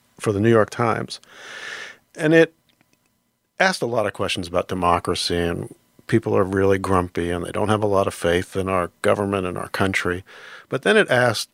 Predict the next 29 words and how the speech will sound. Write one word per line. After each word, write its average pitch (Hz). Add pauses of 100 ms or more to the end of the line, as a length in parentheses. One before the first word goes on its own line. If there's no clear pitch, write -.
(140)
"Who 240
do 247
you 170
blame 104
for 95
the 92
mess 113
we're 110
in?" 117 (560)
And 135
at 135
the 151
very, 147
very 113
top -
of 120
the 147
list, 107
I'm 87
gonna 92
read 98
these 147
numbers. 95 (1200)
The 110
very 160
top 180
of 131
the 117
list, 110